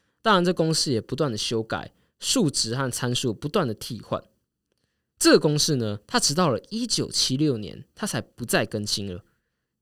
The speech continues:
但不是因为葛拉汉觉得，啊，这公式对了，完美了，而是因为葛拉汉去世了。葛拉汉本，本人呢，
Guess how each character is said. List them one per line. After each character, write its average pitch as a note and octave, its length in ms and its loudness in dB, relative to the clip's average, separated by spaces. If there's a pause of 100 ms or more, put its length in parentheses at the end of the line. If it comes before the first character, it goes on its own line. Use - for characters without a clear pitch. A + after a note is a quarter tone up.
但 G3 260 0 (180)
不 D3+ 100 -6
是 - 140 2
因 A#3 80 0
为 G#3 100 0
葛 F2+ 180 -10
拉 G#2 160 -2
汉 D#3+ 180 -2
觉 G#2 160 -6
得， G#2 300 -4
啊， - 240 -16 (200)
这 - 120 -6
公 A#2 200 -6
式 A2+ 200 -4 (140)
对 A2 200 4
了， - 160 -14 (160)
完 A2 140 -4
美 C3 220 0
了， - 160 -18 (360)
而 A2+ 80 -4
是 F3 120 2
因 F3 60 4
为 E3 240 4 (380)
葛 A2+ 140 -2
拉 A2+ 160 2
汉 B2+ 300 0 (120)
去 - 200 -2
世 G#2 220 -2
了。 - 240 -18 (1500)
葛 B2+ 160 0
拉 A3+ 180 8
汉 C#4+ 180 4
本， G#2+ 440 0
本 G#2+ 240 4
人 G#2 220 0
呢， A#2 180 -4